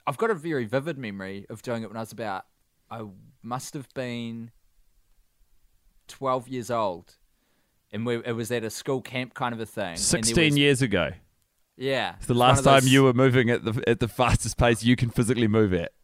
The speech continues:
Speaker 1: It's the last one I can remember, 'cause there was a big slip and slide, uh, like, a huge one. I remember it being huge, but I was a bit smaller, so maybe it's perspective. And it went down a hill, like, it was a real big, good one down a hill.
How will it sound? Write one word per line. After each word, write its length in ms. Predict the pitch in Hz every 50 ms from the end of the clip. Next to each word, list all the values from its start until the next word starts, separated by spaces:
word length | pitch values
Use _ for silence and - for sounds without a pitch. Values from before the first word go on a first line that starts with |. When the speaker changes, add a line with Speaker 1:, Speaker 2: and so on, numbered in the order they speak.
| _ _ _ _ _ 123
Speaker 1:
It's 160 | - - -
the 100 | - 139
last 240 | 143 160 175 - -
one 120 | 156 147
I 80 | 131 127
can 160 | - 139 123
remember, 600 | 123 117 113 123 135 139 123 110 95 90 95 113 - _
'cause 160 | - 139 127 117
there 120 | 143 151 143
was 160 | 147 143 139
a 40 | 143
big 340 | 113 - 151 151 139 127 -
slip 380 | - - - 139 151 - -
and 120 | 143 135 127
slide, 560 | - - 117 104 92 85 82 90 110 - _ _ _ _ _ _ _ _ _ _ _ _ _ _ -
uh, 160 | 120 117 110 -
like, 180 | 139 135 - 131
a 40 | 110
huge 540 | - - - - 208 226 208 190 156 - 135
one. 200 | 120 92 82 -
I 60 | -
remember 260 | 123 135 147 151 151 143
it 40 | -
being 200 | 139 123 120 107
huge, 340 | - 123 110 92 85 - -
but 80 | 127
I 40 | 123
was 120 | 123 113 104
a 20 |
bit 140 | 101 110 95
smaller, 360 | - - 107 98 95 98 104
so 100 | - -
maybe 180 | 110 110 101 101
it's 120 | 98 - -
perspective. 560 | - - - 113 107 - - 92 90 92 90 _ _ _ _ _ _ _ _ _ _
And 320 | 135 127 131 131 131 120 -
it 160 | 139 131 - 139
went 320 | 151 156 160 160 135 -
down 300 | - 147 143 135 135 127
a 80 | 117 107
hill, 340 | 98 143 135 123 101 95 - -
like, 160 | 117 113 -
it 100 | 135 127
was 140 | 120 107 120
a 60 | 110
real 260 | 104 127 123 117 113
big, 480 | 98 - - 123 113 113 101 - - _ _ -
good 220 | - 127 117 95 101
one 380 | 110 98 92 92 87 87 104 _ _ _ _
down 180 | - 123 113 107
a 40 | 95
hill. 340 | 101 117 110 101 95 90 -